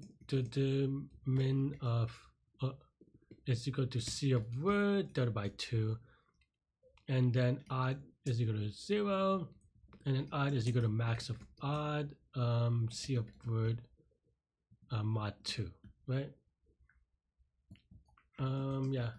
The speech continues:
and again, we probably have to do, times this by two, but I think this is okay.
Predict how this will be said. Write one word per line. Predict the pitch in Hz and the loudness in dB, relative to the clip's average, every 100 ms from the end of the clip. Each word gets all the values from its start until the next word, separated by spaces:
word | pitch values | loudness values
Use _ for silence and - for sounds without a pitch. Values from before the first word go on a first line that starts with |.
| - | 0
and | 135 147 196 | 2 2 0
again, | 143 202 180 | 2 2 4
we | 143 | 0
probably | 139 156 120 | 0 0 2
have | 123 - | 0 0
to | 120 | -4
do, | 110 - - | -4 -6 -10
times | - 117 110 | -2 0 0
this | 117 | -4
by | - 104 98 | -4 -6 -4
two, | - 170 120 113 | -2 2 2 2
but | 113 | 0
I | |
think | 107 131 | 0 -2
this | 110 - | -2 -4
is | 98 | -6
okay. | 95 87 - 98 90 | -8 -8 -6 -6 -10